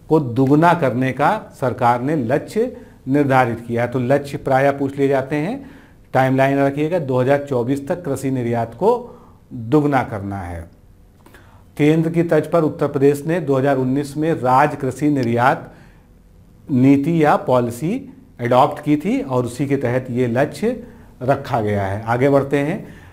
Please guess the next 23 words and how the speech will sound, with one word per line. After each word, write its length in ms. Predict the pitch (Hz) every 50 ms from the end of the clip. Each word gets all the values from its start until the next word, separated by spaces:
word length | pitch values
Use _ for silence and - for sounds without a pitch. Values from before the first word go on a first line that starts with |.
| - -
राष्ट्रीय 440 | 117 139 143 143 135 139 - 175 170
पोषण 420 | 170 165 147 143 143 - 160 156 156
मिशन 320 | 156 151 127 156 156 156
दो 140 | 143 139 127
हज़ार 200 | 131 131 131 127
इक्कीस 320 | 120 123 - 139 131 135
का 140 | - 143 131
शुभारंभ 560 | 127 - 131 117 113 113 110 113 131 139 143 139
हुआ 240 | 139 143 147 151 160 - - - - - - - - - - - - - - -
और 260 | 123 123 123 127 123
इसका 280 | 127 127 - - 143 139
शुभारंभ 540 | 143 143 131 131 131 131 127 139 143 151 147
जो 140 | 135 139 139
है 160 | 143 143 139
राज्यपाल 640 | 123 120 113 113 107 104 113 123 123 127 139 160 180 - - - - - - - - - - _ - - - -
आनंदीबेन 680 | 123 123 127 127 127 127 127 123 139 139 135 131 131 127 117
पटेल 420 | 131 120 107 120 127 135 156 175
व 160 | 165 139 131 120
मुख्यमंत्री 560 | 117 117 120 113 117 113 110 113 127 135 156
योगी 280 | 147 127 113 110 117 123
आदित्यनाथ 640 | 113 110 110 117 117 117 117 110 110 120 123 - -
के 100 | 131 117
द्वारा 320 | 120 120 120 123 135 139